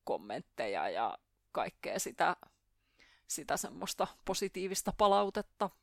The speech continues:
varten, niin se on varmaan ihan tosi aito ongelma, vaikka toki tää nyt,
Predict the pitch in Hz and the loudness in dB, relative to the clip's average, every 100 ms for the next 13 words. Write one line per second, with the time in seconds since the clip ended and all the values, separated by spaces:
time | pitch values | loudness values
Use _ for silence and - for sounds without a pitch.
0 | 196 196 196 - - 160 156 147 156 160 | 2 8 8 8 0 -6 -8 -8 -6 -8
1 | - _ - _ - - 190 170 165 165 | -12 _ -20 _ -2 4 6 6 4 2
2 | 160 160 151 160 175 - - _ _ _ | 2 -2 -2 -2 -6 -6 -12 _ _ _
3 | _ - - 180 160 160 151 - _ _ | _ -20 -8 -4 -2 -4 -8 -14 _ _
4 | _ _ _ 175 160 165 151 - 147 - | _ _ _ 6 6 6 0 0 -2 -2
5 | - - 101 95 - - - - - - | -2 0 -2 -4 -6 -6 -8 -8 -10 -12
6 | - - 208 | -10 -10 -10